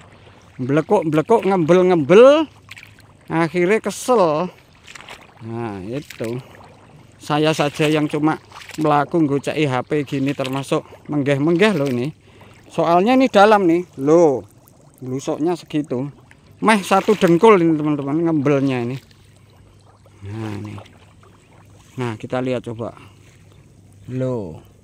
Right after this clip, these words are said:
elok toh? Nah. Wah,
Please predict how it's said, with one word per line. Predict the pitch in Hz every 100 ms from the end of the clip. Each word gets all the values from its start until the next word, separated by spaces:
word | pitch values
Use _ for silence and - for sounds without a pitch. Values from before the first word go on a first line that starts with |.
| - -
elok | 139 143 -
toh? | 120 127 165 - - _ - -
Nah. | 113 101 92 - - _ _ _ _ _ _ _ _ _ _ _ _ _ _ _ _ _ _ _ - _ _ _ _ -
Wah, | 127